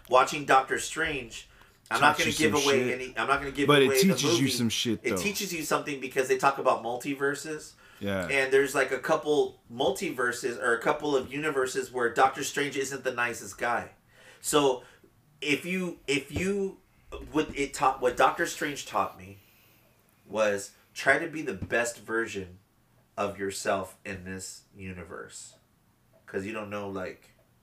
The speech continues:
Speaker 1: you know what I mean? Like, I mean, I don't know if multiverses exist, but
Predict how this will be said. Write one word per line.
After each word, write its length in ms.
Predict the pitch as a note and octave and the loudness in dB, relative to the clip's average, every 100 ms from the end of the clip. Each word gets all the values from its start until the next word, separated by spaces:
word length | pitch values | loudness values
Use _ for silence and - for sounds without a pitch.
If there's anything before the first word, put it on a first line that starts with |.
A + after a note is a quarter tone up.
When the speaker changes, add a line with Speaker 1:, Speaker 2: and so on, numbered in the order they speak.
| _ - | _ -12
Speaker 1:
you 100 | B2 | -2
know 80 | C3 | 2
what 100 | C3 | 2
I 20 | |
mean? 260 | C3+ C#3 C3 | 0 -6 -6
Like, 240 | G2+ F#2+ - _ | -8 -8 -16 _
I 80 | B2+ | -10
mean, 220 | B2 A2+ | -10 -8
I 120 | A2 | -8
don't 140 | B2 A2 | -8 -8
know 260 | G#2+ G#2 G2 | -8 -10 -12
if 360 | _ _ G#2 | _ _ -10
multiverses 640 | G#2 G#2 G#2 G2 G2 G2 F#2+ | -8 -8 -6 -4 -4 -6 -12
exist, 460 | F2+ A2+ G2+ F#2+ - | -8 -4 -4 -6 -12
but 220 | - | -12